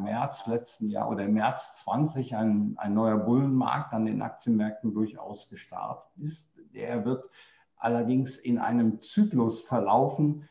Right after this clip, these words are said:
der auch mal von einer Unterbrechung geprägt, äh, sein wird.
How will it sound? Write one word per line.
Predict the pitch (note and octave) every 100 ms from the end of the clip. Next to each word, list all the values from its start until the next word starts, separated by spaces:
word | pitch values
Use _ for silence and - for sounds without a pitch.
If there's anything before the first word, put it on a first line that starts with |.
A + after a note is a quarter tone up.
| _
der | G2 F#2
auch | -
mal | A#2 A#2
von | A#2+ A2+
einer | G2+ G#2 A2+
Unterbrechung | B2 A#2 G#2 F#2+ C3+ C#3+ A#2
geprägt, | G#2+ G#2+ - A2 A2 - -
äh, | A2 G#2 G#2 A2 G#2+ G#2+
sein | G#2 G#2+ G#2+ G#2
wird. | G#2+ D3+ D#3+